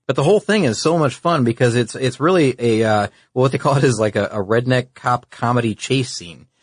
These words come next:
uh, through the whole thing. I mean, the entire thing is a chase scene. And the entire premise of this film is that there's an eighty thousand dollar prize bet to drive an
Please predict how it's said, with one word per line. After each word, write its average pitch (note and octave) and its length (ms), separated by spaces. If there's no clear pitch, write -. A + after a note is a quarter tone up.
uh, G2+ 240
through A2+ 300
the B2 100
whole D3 320
thing. C3 320
I - 20
mean, G#2 140
the A#2+ 80
entire D#3 400
thing D#3+ 180
is A2 100
a F#2+ 60
chase - 300
scene. E2 240
And A#2+ 140
the C3 60
entire E3 300
premise E3+ 360
of C#3 80
this A#2+ 140
film D3+ 280
is G2+ 100
that A2+ 120
there's B2 180
an G#2+ 100
eighty D#3 260
thousand C#3 420
dollar A#2 300
prize C3 440
bet G2+ 360
to - 100
drive G#2+ 260
an G#2 100